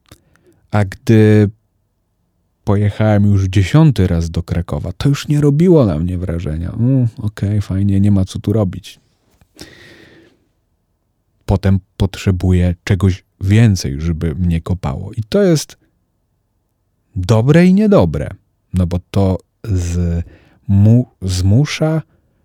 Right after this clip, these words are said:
do eksplorowania nowych rzeczy,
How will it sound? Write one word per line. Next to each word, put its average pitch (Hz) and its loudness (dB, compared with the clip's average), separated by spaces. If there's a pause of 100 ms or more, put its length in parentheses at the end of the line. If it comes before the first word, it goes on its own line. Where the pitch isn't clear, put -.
(160)
do 98 2
eksplorowania 101 2
nowych 87 2
rzeczy, 85 -6